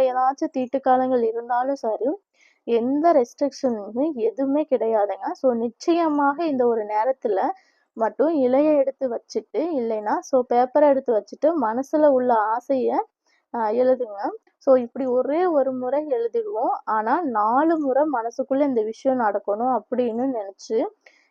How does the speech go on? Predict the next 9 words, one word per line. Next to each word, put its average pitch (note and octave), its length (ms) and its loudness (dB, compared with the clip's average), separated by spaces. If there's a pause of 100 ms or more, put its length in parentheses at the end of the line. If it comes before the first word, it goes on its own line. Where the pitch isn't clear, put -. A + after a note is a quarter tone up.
இந்த B3 180 2
பிரபஞ்சக்கிட்ட B3 920 -2
நாம B3 280 -2
இப்படி A3+ 320 -4
கேட்குறப்ப A#3 680 0
நிச்சயமாக C#4 880 0 (1000)
என்ன C4+ 380 0
விஷயங்கள் D4 520 0
நீங்க A#3 260 -2